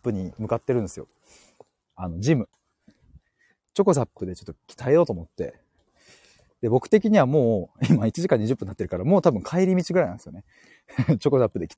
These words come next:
え終わって。か、まだやってるくらいなんですけど、もうチョコザップに行こうと思ってよかった。このライブができたので。もぐやんさん、「今から？」って。<laughs> ネキさん、嘘じゃん。いや、本当なんですよ。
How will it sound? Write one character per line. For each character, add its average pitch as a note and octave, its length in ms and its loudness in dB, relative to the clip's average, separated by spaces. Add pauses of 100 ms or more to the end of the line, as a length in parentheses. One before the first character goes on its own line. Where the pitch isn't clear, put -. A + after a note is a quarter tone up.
え G#2 60 4
終 - 0 -
わ G#2 160 2
っ - 40 -20
て。 - 180 -18 (1200)
か、 D#3+ 100 4
ま D#3+ 100 2
だ B2+ 80 0
や F#2 60 -2
っ - 20 -6
て - 120 -6
る A#2 60 0
く - 80 -2
ら A#2 60 2
い E2+ 40 -4
な E2+ 60 -10
ん - 40 -12
で - 20 -20
す - 80 -20
け E2 80 -12
ど、 D#2+ 180 -16 (600)
も B2 100 -4
う - 60 -10
チ - 120 -8
ョ D3+ 60 -2
コ A3 140 4
ザ - 140 -4
ッ - 60 -14 (200)
プ F#2 240 -10 (1040)
に A2 60 -2
行 A#2 200 -4
こ G3 200 6
う - 40 -2
と G2+ 140 -2
思 A2 140 -2
っ - 40 -4 (240)
て E2+ 120 -8
よ A#2 100 0
か C3 80 0
っ - 60 -8 (100)
た。 - 140 -14 (100)
こ - 100 -6
の G#2+ 80 -2
ラ G#2+ 140 2
イ G#2+ 40 2
ブ G#2 60 -2
が G2 80 -2
で G2+ 100 -4
き - 60 -14
た E2+ 80 -8
の D2+ 100 -12
で。 D2+ 100 -14 (2750)
も C#3 100 2
ぐ D3+ 80 6
や A#2+ 60 4
ん - 20 -4
さ - 80 -4
ん、 G#2+ 80 0
「今 G3 160 6
か F#2+ 100 -4
ら？」 D#2+ 120 -6
っ - 20 -6
て。 - 220 -14
<laughs> - 1120 -10
ネ B2+ 140 2
キ - 60 -2
さ C#3 60 2
ん、 C#3+ 40 2
嘘 D3 100 2
じ B2 80 2
ゃ A#2+ 40 4
ん。 - 20 4
い D3+ 40 10
や、 D#3 60 12
本 A#3 260 8
当 C#4 80 8
な C4+ 120 8
ん A3+ 40 8
で - 60 2
す - 60 -10
よ。 F2 120 -10